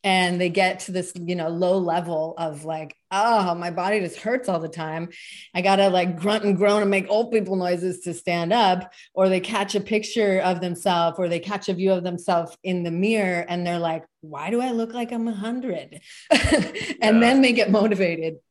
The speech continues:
Speaker 1: <clears throat> Because a lot of times, you know, it's just, we, sometimes people can kind of feel like, "This is just the way it is. I'm just sore. I'm just tired. I'm in pain all the time."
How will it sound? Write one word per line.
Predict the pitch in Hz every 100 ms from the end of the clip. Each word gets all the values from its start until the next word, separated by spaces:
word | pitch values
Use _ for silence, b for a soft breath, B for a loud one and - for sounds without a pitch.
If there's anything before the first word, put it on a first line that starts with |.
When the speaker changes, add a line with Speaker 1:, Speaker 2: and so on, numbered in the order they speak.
| -
Speaker 1:
<clears throat> | 190 156 _ _ _ - 185
Because | 196 196
a | 190
lot | 190 202
of | 220
times, | 220 196 175
you |
know, | 185 175
it's | 170 175
just, | 190 - _ B B B B _ _
we, | - 196 185 180 180 - _
sometimes | - 240 233 226 165 175 -
people | - 214 180 165
can | 185 170
kind | 202 190
of |
feel | - 220
like, | 196 170
"This | 185 190
is | 214
just | 226 233
the | 269
way | 214
it | 165
is. | - 262 - -
I'm | 185
just | 185 196 -
sore. | 208 202 180 92
I'm | 196
just | 180 170
tired. | - 190 202 185 175
I'm | 175
in | 180
pain | 175 190 202 190
all | 190 180
the |
time." | 170 180 202 180